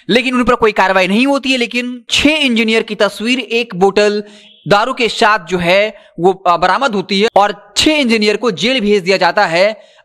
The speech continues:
अलग-अलग मसलों पर देखा जा रहा है कि आम आदमी को परेशान तो किया जा रहा है, लेकिन जो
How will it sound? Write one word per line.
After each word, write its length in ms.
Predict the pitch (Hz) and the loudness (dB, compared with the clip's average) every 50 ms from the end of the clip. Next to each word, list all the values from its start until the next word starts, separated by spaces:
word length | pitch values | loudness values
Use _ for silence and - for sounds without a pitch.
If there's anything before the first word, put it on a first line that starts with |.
| - | -2
अलग-अलग 420 | - 190 226 240 220 214 208 196 175 | -2 0 0 0 0 0 -2 -2 -2
मसलों 300 | 175 180 - - 233 240 | -4 -10 -8 -8 -8 -6
पर 160 | 226 214 190 | -4 -4 -4
देखा 280 | 160 175 160 175 180 175 | -4 -4 -4 -2 -2 0
जा 100 | 170 165 | 0 0
रहा 80 | 170 | 0
है 60 | 185 | 0
कि 100 | 185 190 | 0 0
आम 220 | 180 165 165 175 170 | 0 0 0 2 0
आदमी 200 | 160 160 170 170 | -2 -2 -2 -6
को 100 | 165 170 | -8 -4
परेशान 380 | 151 151 147 - 170 156 170 | -4 -2 -2 0 -2 -2 -4
तो 80 | 151 156 | -6 -14
किया 240 | - - 190 220 220 | -8 -2 0 0 2
जा 120 | 208 208 | 2 2
रहा 120 | 208 208 208 | 0 0 0
है, 140 | 214 214 | -2 -2
लेकिन 380 | 202 190 196 - 247 254 262 277 - _ _ _ _ _ _ _ - | -2 -2 -2 -2 -4 -6 -6 -8 -18 _ _ _ _ _ _ _ -6
जो 380 | 151 160 254 285 294 269 - | -2 0 2 2 2 0 -2